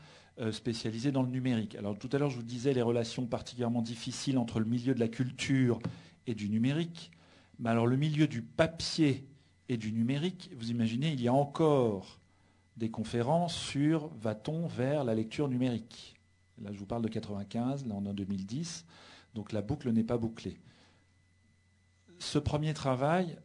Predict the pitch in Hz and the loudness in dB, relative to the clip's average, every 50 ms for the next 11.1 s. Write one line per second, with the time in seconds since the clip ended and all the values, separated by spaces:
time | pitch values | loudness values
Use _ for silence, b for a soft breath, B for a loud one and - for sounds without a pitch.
0 | - _ - 120 - 120 117 117 - - 131 113 120 110 101 104 104 107 123 139 | -12 _ -6 -4 -2 -2 -2 -2 -2 -4 -4 -4 -4 -4 -6 -4 -2 -2 0 0
1 | 165 185 185 - - - _ _ _ - 110 120 120 117 - 120 113 110 113 107 | 0 -2 -4 -6 -12 -20 _ _ _ -4 -2 -2 -2 -2 -2 -4 -2 0 0 0
2 | 117 147 160 139 113 - - 113 107 107 - - - _ _ _ - - 147 135 | 0 -2 -2 -2 -4 -2 -2 -2 -2 -2 -6 -12 -20 _ _ _ -2 0 0 0
3 | - - 117 110 107 98 98 101 117 147 147 120 107 104 95 107 104 101 98 95 | 0 -2 0 0 0 -2 -2 -2 -2 -4 -4 -2 -4 -4 -2 -2 -2 -2 -2 -2
4 | 95 - - 127 127 - - 98 - 104 95 95 107 110 113 - 120 107 107 98 | -4 -4 -4 -6 -6 -4 -8 -6 -4 -4 -2 -2 -2 -2 -2 -4 -2 -2 -2 -2
5 | 101 95 104 123 151 160 B B B B B B B B B - - 113 113 - | -2 -4 -4 -4 -4 -6 B B B B B B B B B -8 -8 -6 -4 -4
6 | 117 107 110 107 110 113 120 127 135 127 117 104 95 101 - - 104 - - 123 | -2 -2 0 -2 -2 -2 0 0 0 0 0 0 -2 -4 -6 -8 -8 -4 -4 -6
7 | - - 113 113 - 110 117 - - 123 117 110 104 98 95 104 113 139 165 160 | -4 -6 -8 -6 -6 -8 -6 -4 -4 -2 0 0 -2 0 0 0 0 -2 -2 -4
8 | - - - - 110 101 98 101 110 123 113 120 131 151 170 156 127 117 113 123 | -6 -8 -8 -8 -8 -8 -8 -8 -8 -2 -2 0 0 2 2 2 2 2 2 0
9 | 123 117 131 139 131 131 131 131 - 165 185 185 131 143 147 143 - - 151 147 | 2 4 6 6 6 4 2 2 2 2 2 4 4 0 0 0 0 0 0 2
10 | 147 143 135 131 123 117 147 143 143 165 160 139 139 135 139 135 135 131 135 147 | 2 2 2 0 2 2 0 2 4 4 4 6 4 2 2 4 4 6 6 6
11 | 180 175 | 4 0